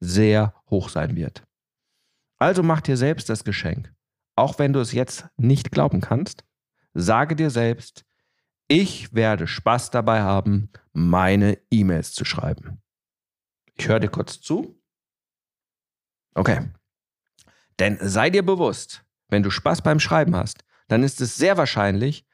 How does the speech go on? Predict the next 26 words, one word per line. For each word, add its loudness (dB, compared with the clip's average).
dass -2
deine 2
Leser -2
auch 2
Spaß -2
haben -4
werden. -12
Ich -8
werde 2
dir 4
auf 0
den 0
nächsten 0
Seiten 2
und 2
als -2
Training 0
in 2
den 2
nächsten -2
Tagen 0
und 0
Wochen -2
einen 2
Weg -2
zeigen, 0